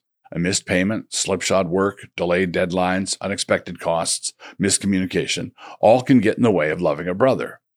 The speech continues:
Borrowing money can certainly be one area where someone violates what Paul requires here. But so can any other economic transaction. And a person who owes money can fulfill what Paul says here,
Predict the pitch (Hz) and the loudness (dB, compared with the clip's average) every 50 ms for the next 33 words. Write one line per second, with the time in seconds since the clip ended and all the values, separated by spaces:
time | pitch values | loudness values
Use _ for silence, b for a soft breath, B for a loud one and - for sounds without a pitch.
0 | _ b b b b b - 87 98 104 117 127 139 139 131 110 98 85 76 80 | _ b b b b b 2 4 6 6 6 6 6 6 6 6 4 2 0 -2
1 | 95 95 - 104 92 87 - - 120 113 107 110 107 101 98 98 92 107 117 120 | -4 -4 -4 -4 -4 -2 0 2 2 0 0 -2 -2 0 0 2 2 2 2 2
2 | 92 85 82 80 80 90 92 95 92 87 - - 98 101 104 101 87 87 92 92 | 0 0 0 0 0 0 0 0 0 0 0 -2 0 0 -2 0 0 0 0 0
3 | 82 80 85 85 82 - 92 87 - - 90 87 85 87 90 - - 131 127 113 | 0 -2 -2 -4 -4 -6 -8 -8 -6 -2 0 0 0 0 -2 0 0 2 4 4
4 | 92 - - 87 - - - - - B B B B B B B - - 104 - | 2 2 0 -2 -4 -8 -12 -16 -18 B B B B B B B 0 0 2 6
5 | - 151 165 165 - 156 139 131 - - - 127 139 143 131 - - 147 156 147 | 6 6 4 6 4 4 4 4 2 2 2 4 4 4 4 2 2 2 2 2
6 | - - _ - - - 87 78 69 71 69 - - - 85 71 64 - - - | 0 -2 _ -4 -4 -4 -4 -4 -4 -6 -6 -8 -8 -8 -8 -6 -6 -6 -6 -6
7 | - - - - - - - _ _ - 117 113 - 151 160 156 - 120 117 104 | -6 -8 -8 -12 -12 -14 -18 _ _ 0 0 2 4 4 4 4 4 2 2 2
8 | - - 113 113 85 80 98 120 117 98 90 - 104 95 87 - 101 98 - 123 | 4 4 4 4 4 2 0 0 0 0 -2 -2 -4 -4 -4 -4 -6 -2 0 2
9 | 117 107 90 - - 113 104 101 - - 117 135 131 - 95 73 73 113 - | 2 2 0 0 0 0 0 0 2 2 2 2 2 0 -2 -2 -2 -2 -4